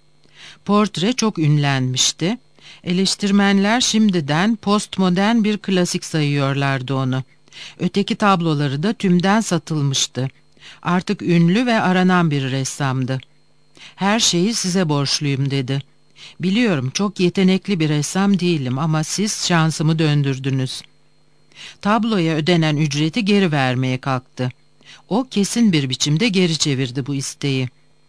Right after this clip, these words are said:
Sonra ressamla birlikte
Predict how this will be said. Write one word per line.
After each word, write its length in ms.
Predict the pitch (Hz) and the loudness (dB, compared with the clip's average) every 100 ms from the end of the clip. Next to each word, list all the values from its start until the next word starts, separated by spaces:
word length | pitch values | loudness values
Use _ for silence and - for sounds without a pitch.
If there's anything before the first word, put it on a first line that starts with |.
| _ - - | _ -20 -20
Sonra 480 | - 196 190 160 202 | -4 0 2 2 0
ressamla 640 | 185 170 - 185 170 156 | 0 0 0 2 2 0
birlikte 680 | 131 127 120 120 - 156 220 | -2 -4 -4 -10 -6 -4 -4